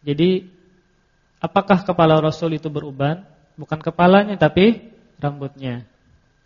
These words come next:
Jika disebutkan ketiak, maka yang dimaksudkan adalah bulu ketiak. Jadi ini perumpamaan ya. Jadi di sini kan, eh, sahabat Jabir mengatakan tidak ada di kepala Rasul.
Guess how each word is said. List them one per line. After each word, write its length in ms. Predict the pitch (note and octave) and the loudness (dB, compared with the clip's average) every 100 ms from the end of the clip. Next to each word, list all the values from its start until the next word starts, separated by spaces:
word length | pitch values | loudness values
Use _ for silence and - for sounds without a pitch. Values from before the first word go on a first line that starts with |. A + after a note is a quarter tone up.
| _ _ - _ _ _ _ - | _ _ -20 _ _ _ _ -8
Jika 400 | E3 F3 A3 A#3 | -4 6 8 10
disebutkan 920 | G#3 - G3+ A#3 - G#3+ A3 A#3 - _ _ | 8 6 2 2 6 6 6 -2 -14 _ _
ketiak, 640 | F3+ F3 D#3 D#3+ G#3 - E3+ | 0 2 4 6 4 0 2
maka 280 | E3+ E3+ F#3 | 2 6 4
yang 100 | F#3+ | 6
dimaksudkan 600 | F3 E3 - F3 - F#3+ | 2 2 0 0 2 4
adalah 640 | E3+ D3 D3+ F#3 F#3 - _ D#3+ | 4 6 8 6 4 -8 _ -8
bulu 400 | D3 D3 F3 F#3+ _ | -6 -4 -6 -10 _
ketiak. 400 | - - C3+ B2 _ _ _ _ D3 | -10 -8 -6 -8 _ _ _ _ -6
Jadi 200 | D#3 F#3 | -4 -2
ini 60 | |
perumpamaan 560 | F#3+ E3 D#3 D#3 D#3 E3 | -2 -2 -2 -4 -2 -2
ya. 200 | C#3 C3 - _ _ _ _ _ _ _ _ _ _ _ | -4 -6 -8 _ _ _ _ _ _ _ _ _ _ _
Jadi 400 | D3 D3 E3+ F3+ | -6 2 4 2
di 100 | F3 D#3 | 0 -6
sini 200 | E3 E3+ | -6 0
kan, 180 | G3 G3+ G3+ E3 | 2 0 -6 -2
eh, 480 | D3 C#3+ C#3+ C#3+ D3+ - _ _ _ _ _ - | 0 2 0 -2 -6 -16 _ _ _ _ _ -2
sahabat 400 | E3 D#3+ D#3+ D#3 | 0 4 2 4
Jabir 320 | D3 D#3+ F#3 | 4 4 0
mengatakan 640 | E3 C#3+ C#3 C3 D3+ F#3 - _ _ _ _ _ _ _ _ | 0 -4 -2 0 0 -2 -8 _ _ _ _ _ _ _ _
tidak 400 | F#3 F3+ F#3+ F#3+ | 2 6 6 8
ada 320 | E3 E3+ F#3+ | 4 8 6
di 160 | F3 E3+ | 6 2
kepala 400 | E3+ D#3+ D3+ E3 | 2 4 6 4
Rasul. 560 | D#3+ C#3+ E3 D#3 B2+ | 2 -2 -2 -2 -4